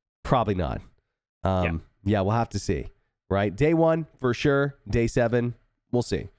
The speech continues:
Speaker 1: And I'm not a big single player guy because the deal is, is that, and I mean, I'm open to suggestions if anyone in, in the comments wants to hit me up. But the thing is, is, like,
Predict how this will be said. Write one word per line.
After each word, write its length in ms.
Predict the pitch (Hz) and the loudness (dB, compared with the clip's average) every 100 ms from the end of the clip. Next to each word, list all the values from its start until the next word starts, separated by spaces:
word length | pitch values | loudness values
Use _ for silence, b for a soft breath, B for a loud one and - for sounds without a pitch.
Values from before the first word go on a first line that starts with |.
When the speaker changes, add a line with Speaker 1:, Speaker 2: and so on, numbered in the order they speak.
| _ _ _ _ - | _ _ _ _ -2
Speaker 1:
And 140 | 160 | 2
I'm 140 | 165 190 | 2 4
not 160 | 220 | 2
a 40 | 214 | 2
big 160 | 214 | -2
single 240 | - 165 190 | -2 0 2
player 220 | 127 90 | 2 0
guy 160 | 85 87 | -2 -4
because 220 | 85 143 | -2 -2
the 100 | - | 0
deal 360 | 127 123 202 143 | -2 0 2 2
is, 320 | 156 117 92 | 2 2 0
is 120 | 104 98 | -2 0
that, 280 | 104 95 _ | 0 0 _
and 220 | 113 110 - | -2 -2 -2
I 120 | 120 | 0
mean, 140 | 135 | 2
I'm 180 | 127 170 | 2 2
open 220 | 127 135 | 0 0
to 60 | 104 | -2
suggestions 680 | - 90 104 101 - - - | -4 -2 -2 -2 -8 -8 -6
if 80 | 98 | -2
anyone 240 | 113 110 | 0 0
in, 200 | 95 92 - | -2 -4 -8
in 280 | - 95 85 - | -4 -2 -4 -6
the 80 | 95 | -10
comments 420 | 110 98 76 - | -4 -4 -4 -6
wants 160 | 98 95 | -6 -4
to 160 | 95 82 b b b _ | -4 -6 b b b _
hit 80 | 104 | -2
me 160 | 95 90 | 0 0
up. 180 | 57 - _ _ _ | -4 -10 _ _ _
But 340 | 92 101 95 - _ | -2 0 0 -4 _
the 160 | 98 113 | -6 -2
thing 260 | 135 175 | 0 2
is, 320 | 135 131 92 | 2 2 0
is, 140 | 113 104 | -2 0
like, 220 | 101 95 | -2 -2